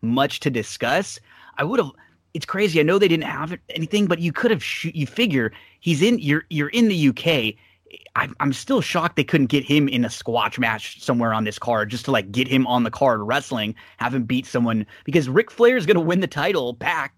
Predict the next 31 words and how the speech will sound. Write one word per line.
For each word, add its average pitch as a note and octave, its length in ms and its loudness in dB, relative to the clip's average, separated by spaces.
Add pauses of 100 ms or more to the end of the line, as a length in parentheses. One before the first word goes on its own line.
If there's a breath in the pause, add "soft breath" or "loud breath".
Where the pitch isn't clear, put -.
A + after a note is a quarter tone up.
two - 160 -2
days F#3 240 6
after D#3+ 260 0
this. - 300 -18 (300 soft breath)
The, D#3+ 120 0
the, D#3+ 300 0
this D#3+ 220 0
is C#3+ 120 -6
actually D3+ 560 -2 (280)
taped G#3 280 -2
on E3 140 0
August D#3+ 340 -4
the D3 80 -8
twenty-ninth, C3 680 0
nineteen B2+ 280 -2
ninety-two. A#2 460 -2 (240 loud breath)
It's C3+ 160 -4
shown G#3 380 2
on D3 160 4
August D3+ 340 -2
the C3 80 -6
thirty-first, C#3 880 -4 (200)
uh, C3 40 -8
on B2+ 240 -2
pay-per-view D3+ 460 2
in C3 60 4
the A#2+ 100 2
U A#2+ 180 2
S. F#3 340 0 (360 loud breath)
And D#3+ 160 4
then E3+ 240 2